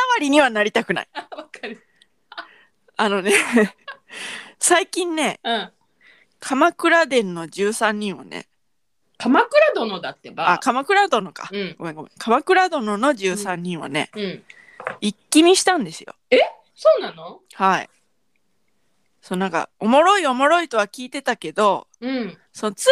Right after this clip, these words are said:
Speaker 1: いつい録画して、
Speaker 2: うん。
Speaker 1: その、最初に見るっていうその動作が、
Speaker 2: うん。
Speaker 1: なんて言うんだろう。そこのハードルが一番高いわけよね。
Speaker 2: うん、うん、うん、うん、うん。
Speaker 1: で、そして溜まっていくわけ。
Speaker 2: うん、うん、うん、うん、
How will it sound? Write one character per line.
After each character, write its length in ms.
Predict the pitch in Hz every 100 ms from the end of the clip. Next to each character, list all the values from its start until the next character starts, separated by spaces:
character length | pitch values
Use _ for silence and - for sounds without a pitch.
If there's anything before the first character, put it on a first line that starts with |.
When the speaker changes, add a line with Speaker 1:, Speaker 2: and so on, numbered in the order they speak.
| 523
Speaker 1:
い 60 | 359
つ 160 | 370
い 100 | 311
録 320 | 220 208 302
画 460 | 269 294 302 294 311
し 240 | - -
て、 400 | _ 339 330 190 -
Speaker 2:
う 60 |
ん。 300 | 220 202 175 _ _
Speaker 1:
そ 140 | -
の、 60 | 196
最 180 | 208 330
初 140 | -
に 60 | 571 523
見 60 | 494 698 679
る 20 |
っ 20 | - _
て 100 | 226
い 60 | 202
う 100 | 190
そ 140 | 254
の 140 | 262
動 260 | 359 494 466
作 180 | 269 196
が、 280 | 226 220 160
Speaker 2:
う 100 | 202
ん。 260 | 196 165 - _ _ _ _ _ _ _ _ _
Speaker 1:
な 160 | 175 180
ん 60 |
て 100 | 170
言 40 | -
う 20 |
ん 40 |
だ 80 | -
ろ 180 | - -
う。 80 | _ - - - - - - _ _ _ -
そ 160 | -
こ 100 | 233 554
の 80 | 359
ハ 80 | 247
ー 20 |
ド 60 | 208
ル 40 |
が 80 | 196
一 140 | 190 190
番 120 | 180
高 200 | 180 185
い 40 |
わ 80 | -
け 140 | -
よ 60 | -
ね。 240 | - 202 285
Speaker 2:
う 80 |
ん、 20 | 202
う 40 |
ん、 40 |
う 40 | 185
ん、 40 | 185 180
う 60 | 180
ん、 120 | 180 170
う 60 |
ん。 40 | 175
Speaker 1:
で、 80 | 247
そ 120 | -
し 80 | 440
て 100 | 359
溜 180 | 247 233
ま 120 | 294
っ 80 | -
て 80 |
い 80 | 330
く 100 | -
わ 140 | 403 185
け。 220 | - -
Speaker 2:
う 80 | 190
ん、 40 |
う 20 |
ん、 40 | 196
う 20 |
ん、 20 |
う 60 | 180
ん、 560 | 175 156 156 147 151